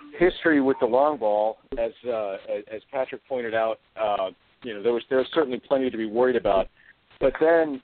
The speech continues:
uh, he just bore down and rolled up the outs. Uh, he was, uh, ch-, changing speed, uh, throwing his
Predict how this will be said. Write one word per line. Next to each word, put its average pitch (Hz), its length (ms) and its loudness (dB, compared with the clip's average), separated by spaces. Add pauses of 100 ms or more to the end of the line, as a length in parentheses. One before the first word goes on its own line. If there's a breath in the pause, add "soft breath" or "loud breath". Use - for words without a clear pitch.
(140)
uh, 127 80 -2 (360)
he 139 220 -6
just 143 300 0 (240)
bore 127 240 -2
down 143 320 -2
and 101 240 -10
rolled 131 280 -2
up 156 100 2 (100)
the 143 120 0
outs. 147 300 2 (300)
Uh, 107 360 0
he 127 120 -12
was, 113 260 -6 (680)
uh, 107 180 -4
ch-, - 380 -12
changing 151 320 -2 (120)
speed, 151 440 2 (500 soft breath)
uh, 107 240 2 (400)
throwing 151 220 2
his 143 100 -2